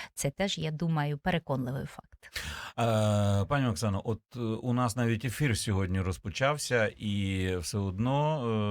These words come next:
Speaker 2: е, війна нагадала про себе, тому що щойно прозвучав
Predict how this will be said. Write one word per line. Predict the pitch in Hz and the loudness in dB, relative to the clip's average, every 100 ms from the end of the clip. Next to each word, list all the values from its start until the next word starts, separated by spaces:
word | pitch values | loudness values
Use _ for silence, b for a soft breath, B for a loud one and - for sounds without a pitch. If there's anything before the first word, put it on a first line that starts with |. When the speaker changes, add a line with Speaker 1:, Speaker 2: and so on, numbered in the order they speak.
| 101 101 95 92 90 | 0 0 -2 -2 0
Speaker 2:
е, | |
війна | 117 117 | 2 2
нагадала | 107 98 98 95 85 | 2 2 2 0 0
про | 95 | -4
себе, | 87 127 139 | -2 -2 -2
тому | - 104 92 | -4 -4 -4
що | - 87 | -4 -8
щойно | - 107 90 | -4 -4 -4
прозвучав | 80 85 90 82 98 | -4 -6 -4 -4 -4